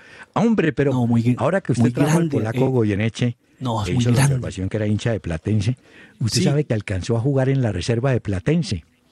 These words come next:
Speaker 1: Oiga esta historia, contada por
Speaker 2: Sí, o-,
Speaker 1: Goyeneche.
Speaker 2: qué
Speaker 1: Jugaba
Speaker 2: bueno
Speaker 1: en la
Speaker 2: eso.
Speaker 1: reserva de Platense y en un partido de práctica le metieron una patada, un tipo que se llamaba Arano, una patada, pero ¿cómo así?
Speaker 2: <laughs>
Speaker 1: Tanto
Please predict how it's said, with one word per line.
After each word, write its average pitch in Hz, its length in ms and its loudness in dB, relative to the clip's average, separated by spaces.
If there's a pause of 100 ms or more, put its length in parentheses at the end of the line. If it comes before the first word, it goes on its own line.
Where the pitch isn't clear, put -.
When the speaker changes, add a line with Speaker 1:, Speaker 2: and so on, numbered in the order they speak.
(140)
Speaker 1:
Oiga 123 180 0
esta 135 140 -2
historia, 147 460 -2 (160)
contada 123 400 -2
por 139 140 0
Speaker 2:
Sí, - 60 0
o-, 165 120 2
Speaker 1:
Goyeneche. 147 400 -4 (560)
Speaker 2:
qué - 120 -2
Speaker 1:
Jugaba 120 180 2
Speaker 2:
bueno 175 140 2
Speaker 1:
en - 20 2
la 160 40 2
Speaker 2:
eso. 127 80 0
Speaker 1:
reserva 127 300 -2
de 147 80 -2
Platense 135 680 -2 (720)
y 127 160 0
en 131 80 0
un 202 140 0
partido 160 480 0
de 131 100 0
práctica 127 640 -4
le 113 160 0
metieron 131 540 0
una 143 280 0
patada, 113 720 -4 (420)
un 117 160 -2
tipo 127 260 -2
que 120 120 -2
se 101 80 -4
llamaba 104 320 -2
Arano, 110 500 0
una 180 200 0
patada, 107 560 -8
pero 95 280 -10 (560)
¿cómo 143 200 0
así? 156 200 0
Speaker 2:
<laughs> - 800 -12
Speaker 1:
Tanto 170 420 -2